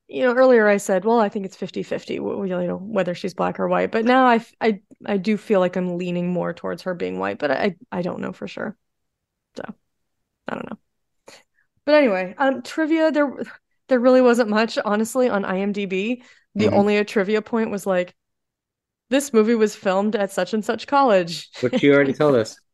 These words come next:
Speaker 1: Yeah. So that's, that's really all
Speaker 3: I
Speaker 1: there
Speaker 3: do like
Speaker 1: was.
Speaker 3: that establishing shot, though.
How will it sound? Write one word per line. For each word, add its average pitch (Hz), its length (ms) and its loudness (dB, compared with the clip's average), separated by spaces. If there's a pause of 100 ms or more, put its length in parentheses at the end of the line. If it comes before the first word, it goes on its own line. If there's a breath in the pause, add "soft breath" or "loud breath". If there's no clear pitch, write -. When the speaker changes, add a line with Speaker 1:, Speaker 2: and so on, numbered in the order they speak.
(120)
Speaker 1:
Yeah. 208 320 0 (520 loud breath)
So 196 640 2
that's, 190 460 -4 (120)
that's 190 220 -8
really 190 180 -2
all 190 200 -2
Speaker 3:
I 185 60 4
Speaker 1:
there 185 100 4
Speaker 3:
do 269 100 4
like 277 200 4
Speaker 1:
was. - 40 -8
Speaker 3:
that 240 140 4
establishing 180 680 0
shot, 123 400 -2
though. 90 220 -8